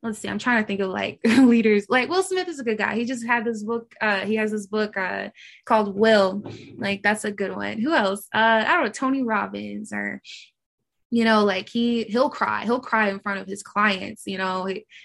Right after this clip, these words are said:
and it's just, it's just beautiful to see that, you know, where he's, so I, so as far as, that's my reasoning for why I don't do it, but I don't have anything against men not getting help because they do need help.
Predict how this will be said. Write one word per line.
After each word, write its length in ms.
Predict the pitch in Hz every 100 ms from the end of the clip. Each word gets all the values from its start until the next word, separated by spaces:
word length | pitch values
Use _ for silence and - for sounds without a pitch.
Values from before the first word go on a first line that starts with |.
| _ _ _
and 480 | 208 208 202 190 190
it's 160 | - 220
just, 240 | 226 214
it's 100 | 233
just 160 | 247 226
beautiful 480 | 226 240 240 226 214
to 100 | 190
see 360 | - 214 202 185
that, 320 | 101 101 - _
you 160 | 208 196
know, 400 | 180 170 226 240 -
where 480 | 196 175 - - -
he's, 500 | 208 226 202 - - _ _
so 320 | - 277 240 -
I, 280 | 247 247 240 - - -
so 220 | 302 285
as 180 | 269 -
far 200 | 330 349
as, 100 | 269
that's 220 | 302 392
my 140 | 392
reasoning 420 | 285 285 285 294 294
for 120 | 240
why 120 | 190 -
I 160 | 196
don't 160 | 233 269
do 140 | 285
it, 240 | 294 294 - _
but 380 | 285 294 233 220
I 100 | 226
don't 140 | 247 269
have 140 | 247
anything 300 | 240 233 233
against 360 | 208 202 214 208
men 360 | 202 202 196 190
not 240 | 180 202
getting 200 | 190 185
help 180 | 196 185
because 280 | 202 233 226
they 160 | 269
do 240 | 254 359 403
need 160 | 240
help. 280 | 190 -